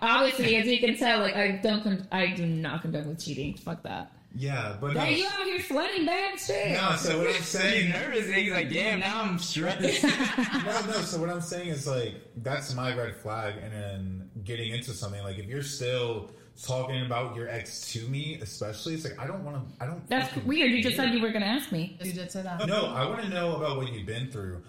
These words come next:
Speaker 2: But if you're coming to me telling me, like, oh, like, for example, if you feel the need to be upset one day, like, "Oh, I saw my ex post with,"
Speaker 1: Oh, okay.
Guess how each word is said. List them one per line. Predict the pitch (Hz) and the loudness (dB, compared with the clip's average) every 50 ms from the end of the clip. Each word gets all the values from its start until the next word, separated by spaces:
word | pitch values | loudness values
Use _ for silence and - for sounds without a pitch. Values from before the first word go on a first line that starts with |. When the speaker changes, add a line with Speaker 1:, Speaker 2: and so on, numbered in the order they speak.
| - - | -12 -4
Speaker 2:
But | - 143 | -2 0
if | 135 107 107 | 0 0 0
you're | 135 160 165 | -2 -4 -4
coming | - 196 190 175 160 | -4 -4 -4 -4 -2
to | 151 127 | -2 -4
me | 113 110 117 123 131 | -4 -6 -6 -6 -6
telling | 127 - 135 127 127 131 | -4 -4 -4 -2 -2 -2
me, | 127 | -2
like, | 117 110 98 - - | -4 -4 -8 -6 -6
oh, | 147 147 143 143 135 | -4 -2 -2 -2 -2
like, | 127 123 110 98 98 - - - | -2 -2 -4 -4 -6 -10 -12 -6
for | - 170 160 | 0 0 2
example, | 143 120 131 135 135 131 120 107 101 95 - - - - - - _ - - - | 2 2 0 0 0 0 -2 -4 -4 -6 -10 -14 -20 -20 -20 -20 _ -14 -4 0
if | 143 135 - 127 | 0 0 0 0
you | 143 175 214 208 | -2 -2 -4 -4
feel | - 185 175 175 | -2 -2 -2 -2
the | 170 160 139 | 0 -2 -2
need | 120 120 120 127 139 143 143 139 - - - - | -2 -4 -4 -4 -2 -4 -4 -6 -8 -14 -16 -14
to | - - 131 | -8 -8 -6
be | 117 120 123 | -6 -4 -4
upset | 110 101 98 - - - - 127 123 - - | -4 -6 -6 -8 -10 -6 -4 -4 -4 -4 -6
one | 107 107 104 98 | -6 -6 -6 -6
day, | 98 98 98 98 | -6 -6 -4 -4
like, | 95 92 95 - | -6 -6 -8 -6
"Oh, | 120 127 123 120 113 | -4 -2 -2 -2 -2
I | 107 104 | -4 -6
saw | 101 - - 127 120 | -8 -4 -4 -4 -4
my | 117 110 104 95 98 | -4 -6 -8 -8 -8
ex | 107 113 104 - - - - | -8 -8 -8 -10 -12 -14 -14
post | - - 117 107 107 - - - 98 | -8 -6 -6 -6 -6 -6 -8 -8 -6
with," | 104 101 98 92 92 92 - | -6 -4 -4 -4 -6 -4 -2
Speaker 1:
Oh, | 214 202 190 185 180 | -2 0 0 -2 -2
okay. | 170 180 170 - 95 | -2 -4 -4 -2 -4